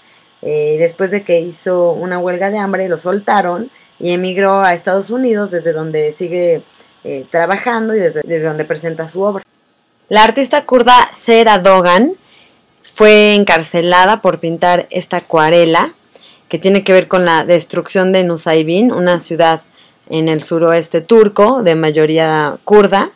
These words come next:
que fue destruida por los turcos y la condenaron a dos años, diez meses. Ella, mm, es apoyada actualmente por los artistas Banksy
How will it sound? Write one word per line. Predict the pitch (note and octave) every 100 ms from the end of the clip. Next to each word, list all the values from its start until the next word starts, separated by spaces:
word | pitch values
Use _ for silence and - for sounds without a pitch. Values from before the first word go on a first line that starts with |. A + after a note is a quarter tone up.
| _ _ - - -
que | -
fue | G#3
destruida | F#3+ G3+ F#3+ F#3
por | F3 E3
los | -
turcos | C#4 G3+ - E4+ - - _ - _ _ -
y | G3 G3 F#3+
la | F#3
condenaron | F#3 F3+ F#3 F#3+ G3 G3+
a | F3 E3+
dos | F#3 - - -
años, | F#3+ G3 G3+ F3
diez | G3 F#3+ E3+
meses. | F3 E3+ D#3+ B2+ - - - - _ -
Ella, | G3+ G3 A3 A3
mm, | G3+ F3
es | G#3+ A3
apoyada | G#3 F#3 F3 F#3+ F#3
actualmente | - F#3 F#3 F3+ F3+
por | E3+ D#3+ D#3
los | D3+
artistas | D#3+ F3+ D#3+ F3 D3 -
Banksy | G3 G#3 - B3 E4